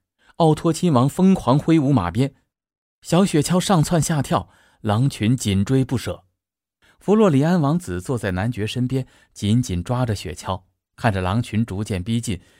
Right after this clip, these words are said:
吓得魂飞魄散。斯泰尔格拉茨男爵打光了步枪的子弹，依旧没有吓跑急如闪电、垂涎欲滴的狼群。小雪橇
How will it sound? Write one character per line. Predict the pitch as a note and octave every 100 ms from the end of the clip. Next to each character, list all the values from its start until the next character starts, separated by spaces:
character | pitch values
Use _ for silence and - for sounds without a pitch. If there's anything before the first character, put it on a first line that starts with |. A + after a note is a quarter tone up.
| _ _
吓 | - E2+
得 | -
魂 | F2+ F2 G#2
飞 | G#2+ G2+
魄 | - F2+
散。 | - F#2+ _ _ _ _ _ _ _ _ _ _
斯 | - G3
泰 | E3 F3+
尔 | C3+
格 | C3
拉 | D3+ E3+
茨 | -
男 | B2 C3
爵 | A#2+ G#2 A#2 _
打 | - G2+ G#2
光 | B2+ C#3
了 | B2+
步 | B2+
枪 | A2+ B2
的 | B2
子 | - E2+
弹， | A2 - _ _ _ _ _ _
依 | G#3 A3
旧 | G#3 F3+
没 | C#3
有 | C#3
吓 | G#2+ D#3+ G#2+
跑 | - E2
急 | - A2 C3
如 | A2 C3
闪 | - F2 F2+
电、 | B2+ F2+ _ _ _
垂 | - G2 A2 C3
涎 | - G2+
欲 | C#3 A2+
滴 | G#2 G#2+
的 | G2
狼 | F#2 G#2+
群。 | - F2 - _ _ _ _ _
小 | - A#2
雪 | A#2+ G2
橇 | - A#2